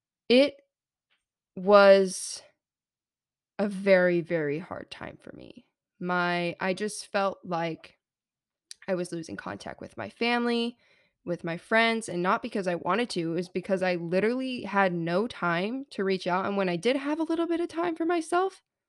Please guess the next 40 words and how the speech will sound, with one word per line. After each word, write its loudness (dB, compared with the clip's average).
I 10
was 6
not 4
about 4
to -2
spend 4
it, 6
you 0
know, 0
calling 4
somebody 0
to -4
catch -10
up. -2
Like, -4
I 8
was 2
spending 0
it -2
to -6
try -4
to, -4
like, -4
mend 4
the 2
way 10
I 6
was -4
feeling 2
and, -2
you -2
know, -2
cope 0
with 2
the 2
depression -2
and -4
anxiety -4
that -2
was -6